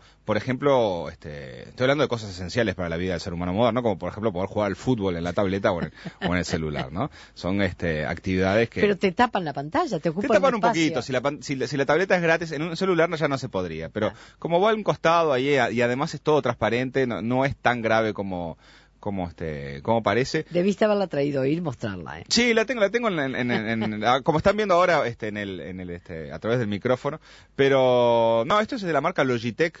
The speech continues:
Speaker 1: mm, me costó trescientos pesos, creo que no, este, en, en Europa, así que no, no es una cosa demasiado cara, y realmente para los que les gusta jugar, este, es un, es un invento bastante original y bastante interesante.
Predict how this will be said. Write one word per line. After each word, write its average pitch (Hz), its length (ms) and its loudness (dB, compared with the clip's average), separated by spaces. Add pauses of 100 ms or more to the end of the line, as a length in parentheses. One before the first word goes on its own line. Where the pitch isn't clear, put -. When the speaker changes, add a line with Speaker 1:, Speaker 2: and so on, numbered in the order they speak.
Speaker 1:
mm, 110 680 -6
me 104 120 -4
costó 135 480 2
trescientos 113 380 -10
pesos, 160 420 2
creo 107 160 -8
que 101 60 -4
no, 78 100 -8
este, 80 240 -12
en, 76 100 -12
en 85 120 -8
Europa, 95 320 0
así 90 140 -8
que 82 100 -8
no, 85 120 -6
no 90 80 -6
es - 100 -10
una 90 100 -8
cosa 90 180 -6
demasiado 87 320 -4
cara, 135 200 2 (340)
y 135 120 4
realmente 175 340 4
para 139 120 2
los 120 80 0
que 127 60 -2
les 127 60 0
gusta 151 160 -4
jugar, 127 420 2 (300)
este, 92 540 -8
es - 140 -12
un, 90 360 -8
es 92 140 -8
un 101 80 -6
invento 107 280 0
bastante 107 360 -2
original 95 380 -2
y 120 40 0
bastante 92 300 -4
interesante. 78 500 -12